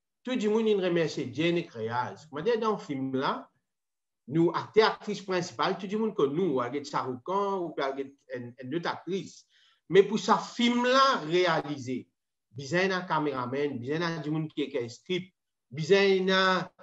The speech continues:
ça, du monde qui a un coup de linge, pour mettre, pour donner un act-, acteur, actrice, euh, mettez.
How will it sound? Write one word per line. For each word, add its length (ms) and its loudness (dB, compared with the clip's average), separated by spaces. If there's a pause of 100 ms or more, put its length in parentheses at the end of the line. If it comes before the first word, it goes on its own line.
(200)
ça, 380 2 (100)
du 240 0
monde 260 6
qui 120 -2
a 20 2
un 40 0
coup 160 -2
de 120 -2
linge, 560 2 (180)
pour 120 -2
mettre, 260 0
pour 300 -2
donner 340 0
un 60 0
act-, 260 -2 (340)
acteur, 300 2
actrice, 480 -2 (420)
euh, 440 -2 (840)
mettez. 580 4